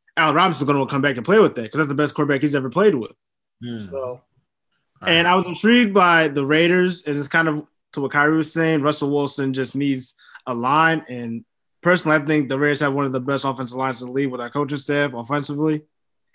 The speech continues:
Speaker 1: and we have a defense that hopefully will improve. But I would say Bears more so than Raiders.
Speaker 2: Oh, you know what, Chris? And actually, there's been some reports about Juju, uh, Juju Smith. Uh, he might, he, it's a mutual interest joining the Raiders. How you feel about that? It's just really for you only.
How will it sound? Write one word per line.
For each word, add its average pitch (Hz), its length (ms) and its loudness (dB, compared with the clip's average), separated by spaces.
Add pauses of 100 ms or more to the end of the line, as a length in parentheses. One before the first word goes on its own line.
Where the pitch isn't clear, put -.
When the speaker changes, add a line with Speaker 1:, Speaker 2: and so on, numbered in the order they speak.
(120)
Speaker 1:
and 175 260 4
we 185 100 6
have 175 120 4
a 156 40 0
defense 160 400 4
that 147 280 0 (480)
hopefully 160 460 6
will 143 220 6
improve. 131 540 2
But 113 280 -6 (600)
I 151 140 4
would 160 100 4
say 135 180 0
Bears 123 240 -2
more 117 140 -4
so 117 140 -6
than 113 120 -6
Raiders. 107 420 -8 (1400)
Speaker 2:
Oh, 185 260 -6 (180)
you 131 140 -2
know 143 140 2
what, 143 140 -2
Chris? 147 280 4
And 131 100 -2
actually, 143 360 2
there's 127 120 -6
been 127 140 -4
some 127 140 -8
reports 120 380 -4
about 110 280 -4
Juju, 113 520 -10 (380)
uh, 98 400 -2
Juju 110 340 -8
Smith. 107 460 -4
Uh, 101 220 -4
he 113 160 -8
might, 107 300 -6
he, 104 180 -12
it's - 240 -16
a 107 40 -8
mutual 117 360 -6
interest 110 440 -8
joining 101 260 -8
the 92 80 -12
Raiders. 98 360 -8
How 104 120 -12
you 107 100 -10
feel 104 140 -10
about 92 240 -14
that? 95 280 -12
It's 104 140 -20
just 101 280 -16
really 101 260 -12
for - 220 -20
you 95 220 -8
only. 87 340 -18